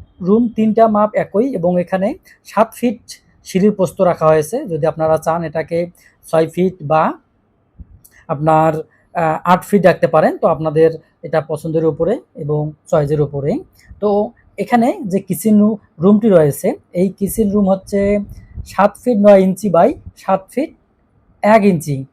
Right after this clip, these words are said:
এখানে একটি বাথরুম রয়েছে বা টয়লেট রয়েছে। তো আপনারা তিন রুমের সাথে যদি চান যে আমি আরও, আরও একটা আমি বাথরুম দেব, তাহলে কিন্তু দিতে পারেন। এখানেও পাশ-, পাশাপাশি আর একটা দেওয়া যাবে। আবার যদি মনে করেন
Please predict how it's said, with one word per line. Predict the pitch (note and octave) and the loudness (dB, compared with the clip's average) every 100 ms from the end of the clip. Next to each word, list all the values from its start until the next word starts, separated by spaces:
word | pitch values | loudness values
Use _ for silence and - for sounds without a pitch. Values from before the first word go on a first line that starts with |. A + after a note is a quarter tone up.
| _ _ | _ _
এখানে | G3+ A#3+ B3+ | 0 4 4
একটি | B3 A#3+ | 4 6
বাথরুম | G3 E3+ G3+ G#3 | 6 6 6 8
রয়েছে | E3+ D3+ - G#4 G#4 _ _ | 8 6 0 -6 -8 _ _
বা | E3 | -4
টয়লেট | D#3 F3 E3 F3+ | 2 2 4 2
রয়েছে। | F#3 E3+ D#3 C#4+ - - - - | 2 2 0 -8 -10 -20 -20 -6
তো | F#3 | -4
আপনারা | E3+ F#3 F#3+ G3 | 0 2 4 4
তিন | F#3+ A3 A#3 | 2 2 2
রুমের | A3 G#3+ | 2 0
সাথে | - F#3+ A3 | 0 -2 -2
যদি | F#3 F3 | -2 -4
চান | D3 E3+ E3 C#4+ - _ - | -2 0 -2 -6 -14 _ -12
যে | D3 E3+ | 0 2
আমি | D#3+ E3 E3+ - - | 2 -2 -6 -8 -8
আরও, | D#3+ F3+ F#3+ F#3 - | -2 2 2 0 -4
আরও | E3 F#3 | 0 4
একটা | F#3 F3 F3 | 4 2 0
আমি | E3 E3+ E3+ - _ _ | 0 -4 -8 -14 _ _
বাথরুম | D#3 D3+ D#3 E3+ E3+ F3 _ D3 | 0 0 0 -2 -2 -6 _ -2
দেব, | D#3 F3 | 0 0
তাহলে | A#3+ A3+ A3+ | 2 2 2
কিন্তু | G#3 | 0
দিতে | G3+ F#3+ F3+ | 0 2 2
পারেন। | D#3+ C#3 B2 - _ _ | 2 0 -4 -14 _ _
এখানেও | E3+ - F#3 G#3 A#3 A#3+ - - _ | -10 -4 0 2 2 -2 -12 -20 _
পাশ-, | F3+ D#3 - | -4 -4 -4
পাশাপাশি | F3 F#3+ F3 E3+ F#3+ G3 | -2 0 0 0 0 0
আর | F3 | 0
একটা | D#3+ F3 | -2 0
দেওয়া | D#3+ E3 | 2 2
যাবে। | D#3+ D#3+ F3 F#3+ | 2 0 0 -2
আবার | E3 D#3 E3 | -4 -4 -2
যদি | D#3 E3 | -4 -4
মনে | D#3 D#3 | -4 -6
করেন | D#3 D#3+ D#3+ | -4 -2 -4